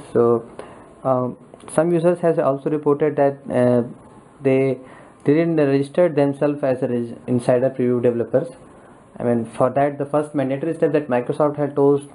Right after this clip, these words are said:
told us that you should go to insider dot windows dot com and register yourself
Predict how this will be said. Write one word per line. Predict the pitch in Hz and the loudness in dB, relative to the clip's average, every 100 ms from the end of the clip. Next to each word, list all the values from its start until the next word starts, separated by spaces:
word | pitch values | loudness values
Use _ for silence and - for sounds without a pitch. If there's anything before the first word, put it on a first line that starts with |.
| - | -6
told | 131 131 131 | 0 2 2
us | 131 - | 0 0
that | 127 123 - - - - - | 0 0 -6 -20 -20 -8 -2
you | |
should | 143 147 135 | 0 0 2
go | 139 | 4
to | 143 143 143 135 - - | 4 4 4 2 -4 -4
insider | 131 123 127 123 131 | -2 0 0 0 0
dot | 127 117 | 0 -2
windows | 123 127 131 | -2 -2 0
dot | 127 117 | 0 0
com | 127 165 | -2 0
and | 143 131 | 0 0
register | 123 123 123 143 | 0 -2 0 0
yourself | 135 131 127 123 | 0 0 0 -2